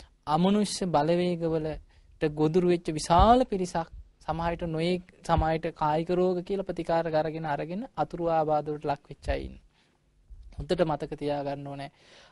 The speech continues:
අපේ ජීවිතය තුළ අපට ආරක්ෂාව පිණිස පවතින්නේ ධර්මයේ දියුණු කර ගැනීම විතරයි.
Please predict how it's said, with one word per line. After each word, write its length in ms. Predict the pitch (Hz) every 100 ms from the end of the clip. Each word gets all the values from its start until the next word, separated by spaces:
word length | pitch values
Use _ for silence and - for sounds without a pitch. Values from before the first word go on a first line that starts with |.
| _
අපේ 340 | 147 - 170 165
ජීවිතය 520 | 147 156 160 156 156 151
තුළ 260 | - 147 143 -
අපට 300 | 143 - 156
ආරක්ෂාව 640 | 143 160 190 - 180 175
පිණිස 260 | 165 156 160
පවතින්නේ 600 | 156 143 147 - 147 143
ධර්මයේ 380 | 139 143 151 151
දියුණු 260 | 143 143 143
කර 200 | 139 139
ගැනීම 300 | 139 139 139
විතරයි. 400 | 131 - -